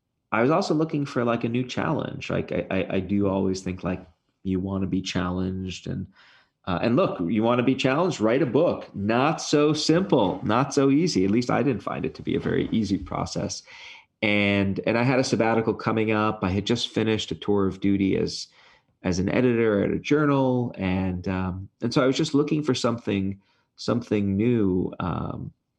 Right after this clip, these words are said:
an intellectual kind of challenge. And writing a book seemed like one of them. And so I just, I took the sabbatical to just read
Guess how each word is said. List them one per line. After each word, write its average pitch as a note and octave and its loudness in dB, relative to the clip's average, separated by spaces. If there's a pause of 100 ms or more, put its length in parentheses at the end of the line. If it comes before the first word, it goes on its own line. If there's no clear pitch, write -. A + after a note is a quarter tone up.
(560)
an G#2 2
intellectual G2+ 0
kind F2 -4
of F2 -8
challenge. F#2 -2 (500)
And G2 2
writing G2 2
a A2+ 4
book A2 2
seemed A2 0
like G#2+ 0
one G#2+ 2
of D#3 -2
them. F2+ 0
And F#2+ -2
so G2 0
I G2 2
just, - -4
I G2+ 2
took D3 -2
the C#3 -2
sabbatical F#2 0
to F#2+ -2
just G2 -2 (380)
read A2 0